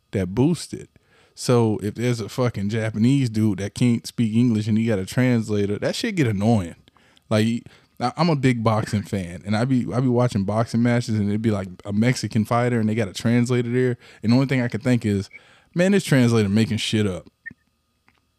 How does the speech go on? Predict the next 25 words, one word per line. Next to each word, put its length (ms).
Like, 140
<laughs> 100
every 160
time 440
I 80
listen 340
to 160
an 100
athlete 380
with 100
a 40
translator, 680
and 120
they 80
be 140
like, 200
"Hey, 220
so 420
in 160
the 80
fifth 360
round, 580
you 80
know, 420
you, 160